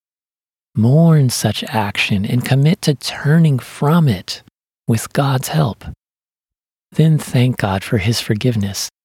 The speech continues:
and praise him for the countless virtues of his character and the righteousness of his actions. Name specific examples of them.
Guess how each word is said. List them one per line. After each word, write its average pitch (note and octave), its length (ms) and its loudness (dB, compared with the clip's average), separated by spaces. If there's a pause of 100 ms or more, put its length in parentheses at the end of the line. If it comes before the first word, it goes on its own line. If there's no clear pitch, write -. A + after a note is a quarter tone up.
(120)
and C3+ 200 0
praise D#3 420 2
him A#2 120 2
for A#2+ 160 0
the A2 100 0
countless D#3+ 640 0
virtues A2+ 600 -2
of A#2+ 120 -2
his G#2+ 180 -4
character C#3+ 640 0 (380)
and B2 140 2
the B2+ 80 2
righteousness A#2+ 880 0
of B2 160 -4
his B2 240 0
actions. - 840 -6 (1040)
Name D#3 400 4
specific - 680 -2
examples A2+ 800 0
of G2 140 -4
them. A2 280 -4